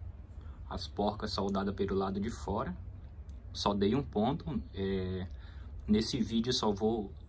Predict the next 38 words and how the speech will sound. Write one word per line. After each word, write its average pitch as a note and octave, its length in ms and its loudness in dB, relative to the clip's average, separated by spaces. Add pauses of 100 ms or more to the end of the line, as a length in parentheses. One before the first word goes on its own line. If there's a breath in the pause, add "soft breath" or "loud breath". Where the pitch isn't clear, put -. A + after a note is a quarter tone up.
(220)
eu G#2 80 2
vou G#2 180 4
tá, G2+ 320 6
eu G#2+ 80 2
vou A2 140 4
tá G2 120 6
colocando G#2 560 4
ele G2 140 8
montado, A2+ 680 4 (160)
mas G2 200 2
só G2+ 140 2
vai G2 140 0
tá A2+ 120 4
ponteado, G#2+ 600 0
tá? F#2+ 180 0 (600 loud breath)
Porque - 180 2
o - 80 4
certo A#2 400 -2
aqui A3 140 -2
era E3+ 120 2
soldar G#2+ 400 2
aqui G#2 160 -2
os G#2 160 0
dois G2+ 240 2
lados, G2+ 380 2
ou - 20 4
então G2+ 260 0
três - 300 0
pontos - 320 2
pelo A3+ 220 2
menos, G#3+ 200 2
pra G#3+ 80 0
poder G#2+ 280 2
segurar A2+ 380 2
a - 20 4
porca A2 360 -2
melhor, A2+ 380 0
tá? G#3 180 -2